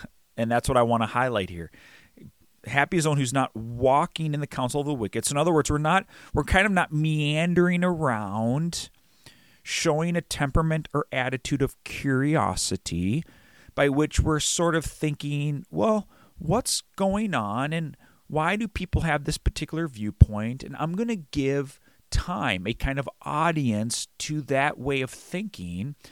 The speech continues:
that could very much be an outworking of rebellion against the will of God. Um, and so, you know, happy is the one who's not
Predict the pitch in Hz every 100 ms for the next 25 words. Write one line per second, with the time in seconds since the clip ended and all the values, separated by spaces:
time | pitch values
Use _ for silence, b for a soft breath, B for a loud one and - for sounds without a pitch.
0 | B B - 175 - 160 175 196 185 180
1 | - - 127 120 131 - 143 - 127 156
2 | - 135 120 139 135 131 123 151 127 101
3 | 101 110 139 139 151 160 143 135 - -
4 | b b b - 147 123 110 117 123 143
5 | 175 98 - _ _ _ _ _ _ _
6 | _ _ _ _ _ - b b b b
7 | b 110 107 101 95 127 120 - 131 127
8 | b b b b b - 139 131 113 -
9 | - _ _ _ _ _ _ 127 143 147
10 | 175 156 131 123 131 127 120 143 156